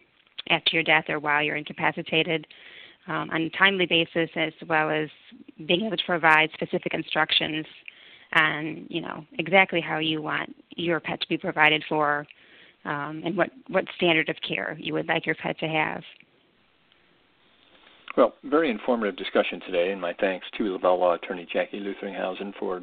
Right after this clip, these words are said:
Speaker 2: joining me, um, n-, new, I always like when we get new topics, and, uh, this is one that, uh, certainly was, uh, interesting to talk about.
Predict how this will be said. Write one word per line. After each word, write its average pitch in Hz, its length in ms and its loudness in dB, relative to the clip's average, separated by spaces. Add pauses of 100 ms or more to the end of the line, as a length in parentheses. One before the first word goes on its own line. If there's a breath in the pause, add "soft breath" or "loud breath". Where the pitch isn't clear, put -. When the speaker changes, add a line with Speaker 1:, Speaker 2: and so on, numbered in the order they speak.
(100)
Speaker 2:
joining 98 280 -2
me, 98 180 -8 (540 loud breath)
um, 110 540 -6
n-, 127 260 -4
new, 123 160 2
I 131 40 4
always 139 200 0
like 123 140 6
when 101 120 0
we 98 80 -4
get - 120 0
new 101 120 -8
topics, - 520 -4
and, 85 220 -10
uh, 87 100 -6
this 95 220 -10
is - 100 -10
one 92 220 -8
that, 87 160 -6 (120)
uh, 87 240 -2 (120)
certainly 95 220 -8
was, 90 180 -6 (120)
uh, 90 180 0 (360 loud breath)
interesting 107 420 -4
to 92 60 -12
talk 107 260 4
about. 131 220 2